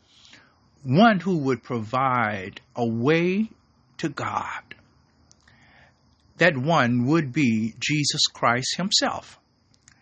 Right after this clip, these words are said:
And, and, and, and John had a great following of people who were curious of, of this message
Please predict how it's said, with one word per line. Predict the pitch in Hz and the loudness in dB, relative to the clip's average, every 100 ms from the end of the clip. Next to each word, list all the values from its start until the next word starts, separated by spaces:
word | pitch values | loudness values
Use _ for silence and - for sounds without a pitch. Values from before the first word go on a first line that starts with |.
| _ _ _ _ _ _ - | _ _ _ _ _ _ -6
And, | 143 175 175 | -2 2 4
and, | 170 156 135 - | 4 2 -2 -4
and, | 156 127 | -4 -2
and | 147 147 135 - 120 - - 131 143 | -2 0 -2 -6 -20 -20 -18 -10 0
John | - 311 - | 4 4 2
had | 139 131 | 0 -2
a | 117 | -4
great | 117 131 160 143 - | -4 -2 0 0 -4
following | - - 151 165 143 123 110 110 | -14 0 2 4 4 2 0 -4
of | - | -10
people | - 254 - 90 92 - | -2 0 0 -4 -14 -4
who | 151 131 120 | 0 2 2
were | 117 101 - | 0 0 -6
curious | - - 196 165 120 92 - - - | -8 2 4 6 4 -2 -2 -2 -2
of, | 123 120 110 | -4 -6 -6
of | - 120 | -6 -2
this | 131 - | -2 0
message | 127 220 285 - - - | 2 4 4 2 -2 -6